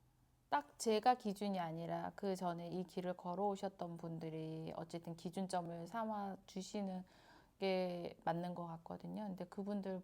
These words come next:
보면은 어, 비전이 많이 <laughs> 보이고 그리고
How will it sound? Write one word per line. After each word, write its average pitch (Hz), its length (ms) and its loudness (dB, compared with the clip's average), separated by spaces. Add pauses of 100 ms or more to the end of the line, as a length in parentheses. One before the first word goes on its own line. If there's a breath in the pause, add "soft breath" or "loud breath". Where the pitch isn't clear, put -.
(120)
보면은 170 760 -2 (2250 soft breath)
어, 180 360 -10
비전이 190 720 -4 (460)
많이 175 360 -2
<laughs> - 0 -
보이고 170 680 0 (400 soft breath)
그리고 185 480 -2